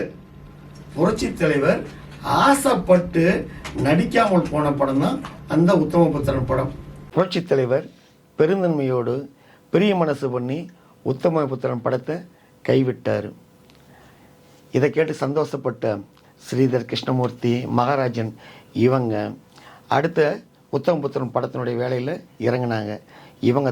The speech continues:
தயாரிப்புல ஸ்ரீதரனுடைய கதை வசனத்துல டி பிரகாஷ் ராவ் இயக்கத்துல சிவாஜி கணேசன், பத்மினி, கே ஏ தங்கவேலு, ஓ ஏ கே தேவர்,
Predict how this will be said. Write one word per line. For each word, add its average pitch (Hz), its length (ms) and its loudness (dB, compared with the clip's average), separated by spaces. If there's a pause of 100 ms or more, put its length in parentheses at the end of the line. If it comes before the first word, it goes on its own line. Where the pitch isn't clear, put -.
தயாரிப்புல 123 520 -2 (540)
ஸ்ரீதரனுடைய 139 680 0 (440)
கதை 135 200 4 (100)
வசனத்துல 117 460 -6 (560)
டி 202 100 4 (220)
பிரகாஷ் 165 460 0
ராவ் 143 180 0 (220)
இயக்கத்துல 139 460 -2 (540)
சிவாஜி 127 400 0
கணேசன், 110 420 -4 (440)
பத்மினி, 131 500 0 (520)
கே 135 100 6 (100)
ஏ 135 60 4 (100)
தங்கவேலு, 123 560 0 (300)
ஓ 143 40 6 (140)
ஏ 139 120 2
கே 123 100 0 (120)
தேவர், 117 360 -2